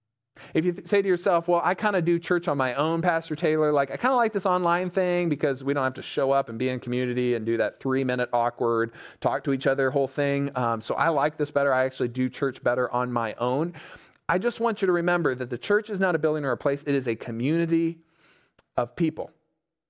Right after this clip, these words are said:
So it's really hard to do church on your own because church inherently is something you do together. You were created for community. It may not be comfortable, but you were created for it.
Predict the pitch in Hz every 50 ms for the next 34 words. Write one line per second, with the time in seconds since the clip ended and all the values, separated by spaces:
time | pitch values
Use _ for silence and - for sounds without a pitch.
0 | _ _ _ _ _ _ _ _ _ _ _ _ _ _ _ _ _ _ _ _
1 | _ _ - 139 135 131 - 135 151 196 240 254 226 - - 233 214 196 190 180
2 | 160 - - 160 139 120 113 120 160 196 208 202 170 - - - 202 202 165 131
3 | 127 160 - - - - - - - _ _ _ _ _ _ _ _ _ _ _
4 | _ _ _ - 147 156 160 156 156 160 160 156 - 175 180 180 160 127 113 107
5 | 101 95 95 - _ _ - 131 - - 156 139 - - - - 220 220 208 175
6 | - - 156 139 139 - - 196 202 190 165 143 135 - 127 127 123 120 - -
7 | 165 156 151 151 147 135 123 123 123 123 123 123 135 131 131 131 131 120 - _
8 | _ _ _ _ _ _ _ _ _ _ _ - - 98 - 98 90 - - -
9 | - _ _ _ _ _ _ _ _ _ _ _ _ _ _ _ _ _ _ _
10 | _ _ _ _ _ _ _ _ _ _ _ _ _ - - _ _ - 110 120
11 | 139 170 202 214 208 196 190 175 180 - - - 151 147 147 156 165 175 175 170
12 | 147 120 113 113 110 120 139 - _ - 139 123 - 127 127 127 127 117 104 104
13 | 98 - 123 139 147 151 147 135 143 156 - - - 240 262 - - 277 262 269
14 | 269 269 254 165 165 165 160 147 160 175 185 180 170 - 185 180 160 131 107 98
15 | 87 - - - - - -